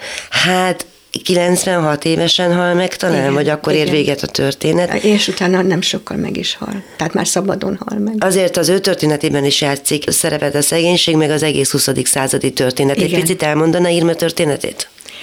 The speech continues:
Speaker 2: Hát Irma egy, ö, Veszprém megyei kis faluban született.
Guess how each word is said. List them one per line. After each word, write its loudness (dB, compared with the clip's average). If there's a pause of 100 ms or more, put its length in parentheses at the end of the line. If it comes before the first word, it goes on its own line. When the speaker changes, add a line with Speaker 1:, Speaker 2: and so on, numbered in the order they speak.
(880)
Speaker 2:
Hát -4
Irma 4
egy, 2
ö, 2 (800)
Veszprém 0
megyei 2
kis 0
faluban 0
született. -4